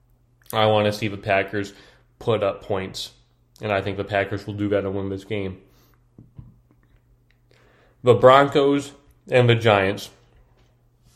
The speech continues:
To me, the Broncos have one of the best defenses in the league. I think they're great, but I wanna see them live up, you know, to the hype and the standards that I have for them.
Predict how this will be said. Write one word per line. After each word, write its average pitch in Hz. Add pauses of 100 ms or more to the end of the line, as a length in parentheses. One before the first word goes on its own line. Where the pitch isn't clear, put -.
(360)
To 127
me, 123
the 113
Broncos 117 (540)
have 113
one 113
of 107
the 110
best 117
defenses 120 (640)
in 117
the 113
league. 117
I 113
think 113
they're 110
great, 120 (800)
but 113 (1120)
I 120
wanna 113
see 110
them 127
live 113
up, -
you 123
know, 104
to 120
the -
hype 123
and 113
the 104
standards 113
that 107
I 110
have 127
for 143
them. 135